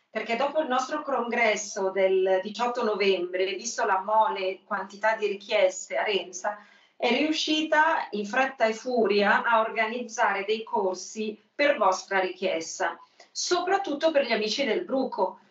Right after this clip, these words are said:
Quindi è una grande soddisfazione, ehm, averla reinvitata per parlare con lei e rispondere alle vostre domande. E inoltre per accontentarvi e dirvi, amici del Bruco, che ce l'abbiamo fatta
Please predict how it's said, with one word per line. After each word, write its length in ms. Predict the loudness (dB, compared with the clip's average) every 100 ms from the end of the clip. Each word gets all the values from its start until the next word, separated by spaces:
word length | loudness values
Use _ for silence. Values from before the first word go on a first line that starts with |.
| _ _
Quindi 480 | 0 2 4 4 4
è 80 | 4
una 160 | 2
grande 300 | 2 2 2
soddisfazione, 1400 | -2 -4 -4 -8 -2 -2 -2 -2 2 2 2 2 -2 -4 -4
ehm, 640 | 0 2 2 2 0 -2
averla 540 | -2 -2 0 0 0 0
reinvitata 880 | 2 0 0 0 2 2 2 0 0
per 460 | 0 2 2 -2 -2
parlare 380 | 2 2 2
con 180 | -2 -4
lei 400 | 2 4 4 2
e 80 | -2
rispondere 540 | -4 -6 -6 -2 -2
alle 100 | -2
vostre 380 | -4 -6 -6 -10
domande. 680 | -8 -2 0 -2 -8 -20 -20 _ _ -20 _ 0
E 360 | 2 4 2
inoltre 720 | 0 2 2 4 2 2 2 2
per 640 | 2 2 2 2 0 -2 _ -2
accontentarvi 1500 | -2 0 -2 -2 -2 -2 -2 0 0 0 -4 -4 -4 -2
e 140 | -2 0
dirvi, 300 | 0 0 0
amici 360 | 0 0 0
del 220 | 0 0
Bruco, 340 | 2 0 2 0
che 100 | 0
ce 120 | 0
l'abbiamo 380 | 0 2 0 -2
fatta 600 | 0 0 0 0 -2 -2